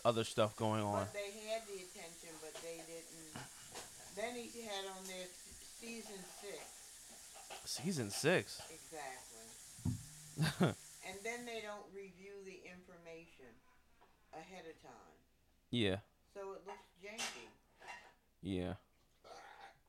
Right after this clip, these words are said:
Speaker 2: But I'm not gonna say anything, 'cause then he got mad at me because, uh, so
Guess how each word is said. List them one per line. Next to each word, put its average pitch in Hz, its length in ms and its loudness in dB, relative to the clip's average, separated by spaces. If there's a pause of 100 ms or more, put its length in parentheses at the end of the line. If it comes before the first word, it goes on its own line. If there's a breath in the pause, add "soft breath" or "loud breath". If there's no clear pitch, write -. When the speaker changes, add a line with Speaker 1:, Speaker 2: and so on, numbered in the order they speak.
(100)
Speaker 2:
But 165 320 -6
I'm 175 160 -8
not 147 220 -10
gonna 127 180 -16
say 127 240 -14
anything, 123 460 -20 (100)
'cause - 480 -14 (1120)
then 170 160 -6
he 180 80 -10
got 156 320 0
mad 156 240 -2
at 127 160 -10
me 139 160 -12
because, 143 400 -12 (160)
uh, - 80 -18 (320)
so 185 480 -2